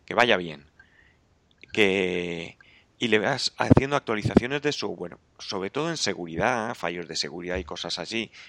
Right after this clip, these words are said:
y le vas implementando alguna pequeña cosa que te pueda interesar, y eso dura, pero ¿que a quién le interesa eso? Pues le puede interesar al usuario que no se va a gastar un duro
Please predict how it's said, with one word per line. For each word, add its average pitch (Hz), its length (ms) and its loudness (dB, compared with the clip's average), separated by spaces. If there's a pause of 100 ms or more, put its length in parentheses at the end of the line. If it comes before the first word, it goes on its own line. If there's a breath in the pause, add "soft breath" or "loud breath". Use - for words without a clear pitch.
(120)
y 101 40 -12
le 95 60 -4
vas 87 160 -4
implementando 104 640 -2
alguna 98 260 -4
pequeña 92 400 -6
cosa 98 400 -4
que 87 80 -10
te 85 80 -10
pueda 87 160 -8
interesar, 87 460 -6 (600 soft breath)
y - 140 -20
eso - 220 -6
dura, 113 320 0
pero 87 180 -2
¿que 87 140 -8
a - 20 -6
quién 110 220 -4
le 113 60 -4
interesa 120 500 -2
eso? 80 260 -10 (840)
Pues - 160 -12
le 90 80 -6
puede 95 180 -2
interesar 101 380 0
al 107 80 2
usuario 113 420 -2
que 120 80 -10
no 123 80 -8
se 123 80 -8
va 127 80 -2
a 110 60 -2
gastar 98 260 -4
un 92 140 -12
duro 117 280 -6